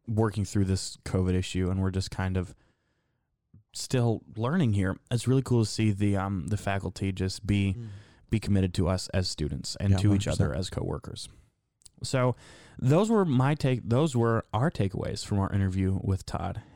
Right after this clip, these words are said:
Speaker 1: And we're gonna have him on the show for Talking with Todd about five minutes at the beginning of our show every week.
Speaker 2: Mm-hmm. Or in the
Speaker 1: So
Speaker 2: middle, or at the end. Probably in the middle, or the beginning.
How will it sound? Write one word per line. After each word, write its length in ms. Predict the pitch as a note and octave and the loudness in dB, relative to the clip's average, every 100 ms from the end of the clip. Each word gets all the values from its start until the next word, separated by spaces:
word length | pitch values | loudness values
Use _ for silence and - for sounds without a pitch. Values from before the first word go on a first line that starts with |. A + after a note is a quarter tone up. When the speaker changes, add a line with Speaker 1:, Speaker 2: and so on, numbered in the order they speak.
| - | -2
Speaker 1:
And 420 | G#2+ A2 G#2 G2+ - | 2 4 2 0 -2
we're 300 | G#2+ A#2 C#3 | 0 2 2
gonna 480 | C3+ B2+ A#2 G#2 G#2 - _ _ | 0 0 2 0 -2 -6 _ _
have 220 | A2 G#2+ | 0 2
him 120 | A2 | 2
on 100 | G#2+ | 2
the 60 | G#2+ | 0
show 300 | - G2 A#2+ | 0 0 -2
for 360 | - A#2 G2+ G#2 | -2 -4 -2 -2
Talking 320 | G#2+ G2+ G#2+ | 0 0 0
with 120 | G2+ | -2
Todd 320 | - A2 A#2+ - - | -2 -2 -2 -4 -6
about 220 | G2 - | -6 -4
five 260 | - A2+ A2+ | -2 0 0
minutes 260 | A#2 B2 - | 0 -2 -2
at 160 | A2 | -2
the 100 | - | 0
beginning 360 | A2+ A2+ A#2 A#2 | 0 0 2 2
of 80 | A2 | 0
our 120 | A2+ | 0
show 200 | - A2+ | 2 2
every 160 | B2+ | 2
week. 240 | C#3+ F#3 - A2+ | 0 -2 -6 -6
Speaker 2:
Mm-hmm. 140 | A2 | -4
Or 60 | B2 | -4
in 60 | B2+ - _ G#2+ | -6 -16 _ -2
the 100 | B2 | 2
Speaker 1:
So 120 | C#3 | 4
Speaker 2:
middle, 220 | B2+ G#2 | 2 0
or 80 | A2 | -2
at 80 | B2 | -2
the 120 | A#2 | -2
end. 240 | B2 G#2+ - - _ | -2 -4 -10 -20 _
Probably 200 | - A#2+ | -4 -2
in 80 | A2+ | 0
the 60 | G2+ | 0
middle, 260 | F#2+ F#2+ F#2+ _ _ _ | 0 -2 -8 _ _ _
or 100 | G#2 | -4
the 60 | F#2+ | -2
beginning. 300 | F#2 - | -4 -8